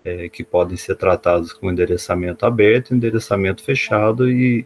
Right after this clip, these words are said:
e existem ainda algumas outras técnicas, mas essas duas são as mais comuns, então nós vamos nos ater a elas.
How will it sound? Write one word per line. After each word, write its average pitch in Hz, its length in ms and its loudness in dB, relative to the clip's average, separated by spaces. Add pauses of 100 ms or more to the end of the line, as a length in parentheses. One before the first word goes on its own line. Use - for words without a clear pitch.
e 104 260 -2
existem 104 480 -4
ainda 104 280 -2
algumas 104 400 -4
outras 107 320 -4
técnicas, 104 720 0
mas 107 520 -6
essas 95 380 0
duas 95 280 -6
são 95 160 -4
as 87 160 -6
mais 87 500 -8 (640)
comuns, 101 500 4
então 104 500 2 (240)
nós 92 340 -2
vamos 95 720 -4
nos 98 200 -4
ater 98 320 2
a 101 60 4
elas. - 460 -10